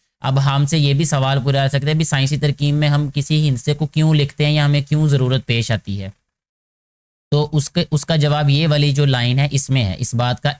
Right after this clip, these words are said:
कवी इम्कान होता है, ये वाला, यहाँ से लेकर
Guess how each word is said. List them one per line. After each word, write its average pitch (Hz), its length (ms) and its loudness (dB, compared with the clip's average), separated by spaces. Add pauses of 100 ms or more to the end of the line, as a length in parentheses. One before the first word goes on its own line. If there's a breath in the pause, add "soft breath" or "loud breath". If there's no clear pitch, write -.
(120)
कवी 147 260 0
इम्कान 123 360 0
होता 107 260 -2
है, 120 200 -2 (180)
ये 110 100 0
वाला, 92 240 -6 (460)
यहाँ 120 260 2
से 139 100 0
लेकर 127 320 -2